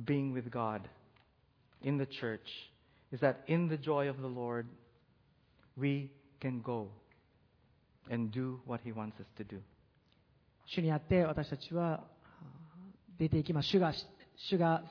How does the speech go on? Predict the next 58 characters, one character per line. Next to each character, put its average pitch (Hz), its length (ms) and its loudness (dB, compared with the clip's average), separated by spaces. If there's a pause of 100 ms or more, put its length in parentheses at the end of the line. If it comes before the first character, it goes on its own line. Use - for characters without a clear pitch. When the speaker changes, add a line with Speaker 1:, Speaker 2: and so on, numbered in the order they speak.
Speaker 2:
さ 160 80 2
れ 180 100 4
た 208 160 2
い 196 100 2
こ 185 120 -2
と、 - 300 4 (340)
ま 156 80 -4
た 156 80 2
主 165 140 0
が 156 100 4 (440)
な 151 180 0
さ 202 100 4
り 202 100 6
た 247 120 4
い 214 80 2
こ 185 100 -2
と 214 140 4
を 170 60 4
私 139 200 -2
た 135 80 -4
ち - 120 -6
は 143 80 -2
共 147 180 -4
に 160 80 -2
行 147 60 0
っ 135 220 0
て 135 120 -8
い - 20 -10
く - 40 -14
こ 139 80 -10
と 147 60 -8
が 143 80 -4
で 139 80 -10
き - 120 -20
ま - 80 -20
す。 - 400 -14
Speaker 1:
Hallelujah. 101 500 -6
Let's 156 140 0 (100)
close 165 240 2 (120)
with 143 80 -2
this 131 120 -4 (100)
verse. 110 240 -4 (1160)
First 170 220 2
John 160 280 4
one, 151 360 2
three 151 100 -2
and 143 180 -4
four. 160 260 -2 (680)
Speaker 2:
第 180 200 4
一 190 440 -4
ヨ 185 140 0
ハ 175 100 0
ネ 156 140 0
の、 185 200 2 (140)
お、 160 380 -10
一 185 100 2 (140)
章 156 220 4
の 190 220 2